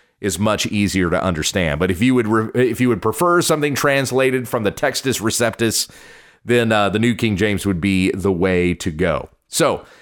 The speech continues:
there's the poll that I did on Bible translations. Great to see how that came out, and thank you to those who voted. All right, let's get back to the, uh, uh, let's, let's get back to the topic at hand here. And to begin,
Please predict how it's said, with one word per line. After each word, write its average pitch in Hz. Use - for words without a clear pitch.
there's 175
the 170
poll 170
that 160
I 143
did 139
on 131
Bible 127
translations. 117
Great 135
to 113
see 120
how 104
that 107
came 107
out, 101
and 101
thank 113
you 110
to 98
those 101
who 101
voted. 80
All 123
right, 147
let's 165
get 143
back 139
to 117
the, 101
uh, -
uh, 104
let's, 131
let's 147
get 170
back 135
to 127
the 113
topic 113
at 90
hand 92
here. 73
And 117
to 165
begin, 147